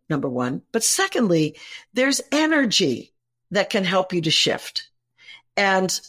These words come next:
that's exactly what happened. My knee, uh, was great. I'm gonna say probably four weeks. Um, and then when I got back home, um, of course, uh, the, the energy of the mountain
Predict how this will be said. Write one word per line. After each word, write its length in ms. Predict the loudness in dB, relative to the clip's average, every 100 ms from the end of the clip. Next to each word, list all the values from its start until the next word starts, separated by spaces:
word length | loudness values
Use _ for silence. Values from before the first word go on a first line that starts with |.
| -4
that's 220 | -2 -2
exactly 400 | -2 0 0 0
what 140 | 0 0
happened. 320 | 0 0 0
My 180 | 2 2
knee, 500 | 2 2 0 -2 -10 -20 -10
uh, 280 | -2 2 2
was 220 | 2 0 0
great. 640 | 0 2 2 0 -4 -6 -10 -2
I'm 240 | 2 2
gonna 180 | 2 2
say 300 | 2 2 2
probably 640 | 0 0 2 2 0 -2
four 300 | 0 2 4
weeks. 640 | 4 2 0 -2 -4 -8 _ _ _ _ -2
Um, 360 | 2 4 2 2
and 160 | 2 2
then 120 | 4
when 100 | 2
I 80 | 2
got 180 | 2
back 220 | 2 -2 0
home, 440 | 2 2 2 -2 -6 _ _ _
um, 540 | 2 4 4 2 0 -2
of 160 | -4 0
course, 520 | 2 2 2 -2 -6
uh, 300 | -6 -4 -6 -10 _ -4
the, 420 | -2 2 2 2
the 240 | -2 -4 -2
energy 720 | 0 2 2 2 2 0 0
of 200 | 0 2
the 80 | 2
mountain 640 | 4 2 0 -2 -2 -4